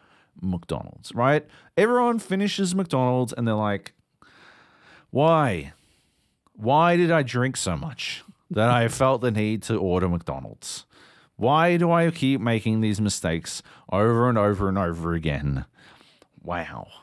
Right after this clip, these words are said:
I am not living life right, right? That's what happens. But at the end of K F C,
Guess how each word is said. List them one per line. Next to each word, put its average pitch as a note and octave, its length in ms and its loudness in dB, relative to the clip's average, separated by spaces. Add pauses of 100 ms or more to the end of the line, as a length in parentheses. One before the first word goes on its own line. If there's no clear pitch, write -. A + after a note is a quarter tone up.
(440)
I C#3 300 2
am G2+ 600 0
not A2 360 -2 (520)
living G2 480 2
life F2 400 -2
right, C#2+ 220 -6 (120)
right? C#3+ 220 0 (120)
That's - 220 -4
what E3 140 -2
happens. F2 280 -10
But - 320 0 (120)
at A#2 100 -2
the G#2+ 100 -4
end C#3 120 0
of A2 100 -2
K B2+ 100 0
F G2 160 2
C, A#2+ 400 -2